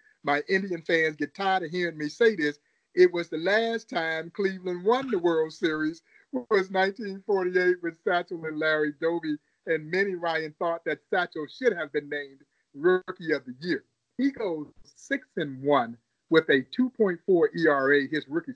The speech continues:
season at age forty-two, which means he could have been fifty-two years old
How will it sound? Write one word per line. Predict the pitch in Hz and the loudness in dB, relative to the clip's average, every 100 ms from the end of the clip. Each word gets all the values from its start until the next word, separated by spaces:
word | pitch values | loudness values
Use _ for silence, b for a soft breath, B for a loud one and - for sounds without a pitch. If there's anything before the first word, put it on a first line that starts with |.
| - | -8
season | 208 151 123 - - - 170 | -8 -6 -8 -10 -16 -4 4
at | 156 | 8
age | 143 131 - - - | 8 6 0 -8 0
forty-two, | 247 254 - 208 160 151 123 120 120 _ _ | 0 0 -4 -8 -6 -4 -4 -6 -10 _ _
which | 180 170 160 | 2 2 0
means | 165 156 - | -6 -6 -6
he | 277 | -6
could | 269 180 | -2 -2
have | 143 | -2
been | 131 117 - - | -4 -6 -8 -6
fifty-two | 233 _ 160 - 220 185 160 | -6 _ -12 -8 -6 -2 8
years | 143 135 127 | 8 8 4
old | 226 190 127 | 6 6 2